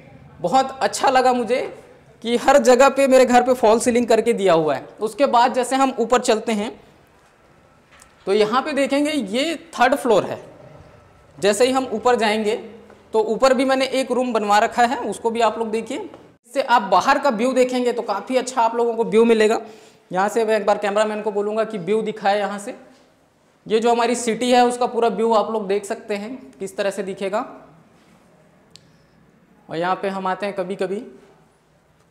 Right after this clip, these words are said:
जब थोड़ा समय मिलता है तो, और यहाँ पे ताज़ी हवा भी आती है जब इस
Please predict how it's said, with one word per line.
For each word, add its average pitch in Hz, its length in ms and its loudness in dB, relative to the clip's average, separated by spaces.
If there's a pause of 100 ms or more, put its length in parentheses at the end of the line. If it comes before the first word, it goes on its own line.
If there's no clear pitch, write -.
(880)
जब 151 220 -12
थोड़ा 165 140 -4
समय 160 280 -6
मिलता 170 280 -6
है 165 100 -2
तो, 190 120 -12 (540)
और 139 320 -4
यहाँ 147 260 -8
पे 175 160 -8
ताज़ी 156 280 0
हवा 175 200 0
भी 180 120 -2
आती 180 220 0
है 196 60 0
जब 190 160 -4
इस 196 140 -6